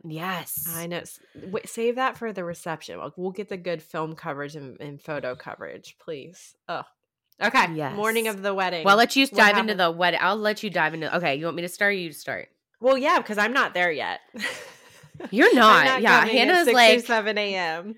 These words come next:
Speaker 1: I know. <laughs> So the first to arrive is your hair and makeup. I usually have them starting at either seven or eight, depending on how big your bridal party is. If you have a six person or more, they have to start at seven A M.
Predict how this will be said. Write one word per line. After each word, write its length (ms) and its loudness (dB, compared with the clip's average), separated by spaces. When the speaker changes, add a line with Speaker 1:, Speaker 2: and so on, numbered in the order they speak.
Speaker 1:
I 100 4
know. 160 2
<laughs> 1120 0
So 240 0
the 80 0
first 340 0
to 80 2
arrive 400 4
is 100 -4
your 80 -2
hair 140 -2
and 100 -4
makeup. 600 -4
I 100 2
usually 300 -2
have 180 2
them 160 -4
starting 440 -4
at 120 -4
either 200 -6
seven 280 -8
or 80 -2
eight, 180 -4
depending 300 -8
on 80 -2
how 100 -2
big 180 -6
your 80 -6
bridal 240 -2
party 300 -2
is. 240 -2
If 180 -2
you 200 2
have 480 4
a 100 0
six 520 -6
person 420 -6
or 120 -2
more, 360 -2
they 120 -2
have 260 -6
to 60 -16
start 260 -6
at 80 -12
seven 280 -8
A 120 -8
M. 320 -10